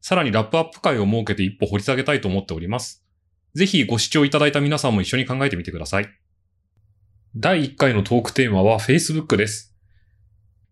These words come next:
一個目のサブ問い。何が新しかったのか、違ったのか、魅力だったのかについて話していきたいと思います。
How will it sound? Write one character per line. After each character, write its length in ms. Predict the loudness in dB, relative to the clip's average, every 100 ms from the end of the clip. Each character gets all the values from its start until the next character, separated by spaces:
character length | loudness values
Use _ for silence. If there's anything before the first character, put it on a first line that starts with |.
| -16
一 140 | -8
個 100 | -2
目 80 | 2
の 120 | 4
サ 160 | 2 0
ブ 120 | 0
問 160 | 2 0
い。 180 | 0 _ _ _ _ _ -4
何 220 | 0 2
が 120 | 2
新 200 | 2 0
し 100 | 0
か 120 | 0 -2
っ 60 |
た 120 | -2
の 100 | -4
か、 120 | 0 -2
違 200 | 0 -2
っ 120 | -2 -2
た 100 | -2
の 80 | -2
か、 120 | -2
魅 120 | -2
力 180 | -2 -2
だ 100 | -4
っ 40 |
た 100 | -4
の 100 | -4
か 220 | -2 -6 _ -8
に 140 | -6
つ 100 | -4
い 80 | -2
て 100 | -2
話 260 | -2 -2 -4
し 40 |
て 60 | -8
い 20 |
き 60 |
た 100 | -8
い 60 | -8
と 80 | -8
思 120 | -10
い 40 | -6
ま 120 | -6
す。 260 | -8 -16